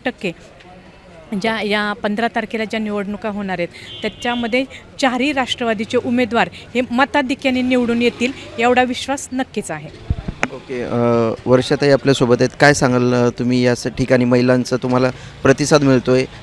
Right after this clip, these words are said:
Speaker 2: उ-, लहानातून थोऱ्यांपर्यंत तुम्हाला आशीर्वाद मिळत आहेत. जन आशीर्वाद घेऊन येणाऱ्या पंधरा तारखेला तुम्हाला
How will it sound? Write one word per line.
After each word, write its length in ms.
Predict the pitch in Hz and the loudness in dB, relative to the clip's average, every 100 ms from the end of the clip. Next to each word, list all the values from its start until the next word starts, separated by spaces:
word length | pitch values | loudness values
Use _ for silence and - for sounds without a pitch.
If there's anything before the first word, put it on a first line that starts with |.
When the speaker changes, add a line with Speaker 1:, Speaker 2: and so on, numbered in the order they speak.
| - | -6
Speaker 2:
उ-, 140 | 113 - | -4 0
लहानातून 680 | 123 127 131 139 135 139 131 | 2 4 4 2 2 0 -2
थोऱ्यांपर्यंत 640 | - 135 131 123 135 135 143 | 0 2 2 2 -2 -2 -2
तुम्हाला 240 | 135 131 | 2 4
आशीर्वाद 340 | 120 123 123 120 | 2 2 0 2
मिळत 200 | 123 127 | 0 2
आहेत. 440 | 123 - - 110 | 0 -6 -12 2
जन 180 | 143 156 | 4 6
आशीर्वाद 460 | 151 - 160 156 | 2 0 2 2
घेऊन 200 | 143 151 | 2 0
येणाऱ्या 340 | 151 135 143 143 | 2 2 4 4
पंधरा 300 | 143 139 147 | 4 4 4
तारखेला 400 | 147 139 147 147 | 2 2 2 0
तुम्हाला 460 | 147 143 143 143 | 2 0 4 2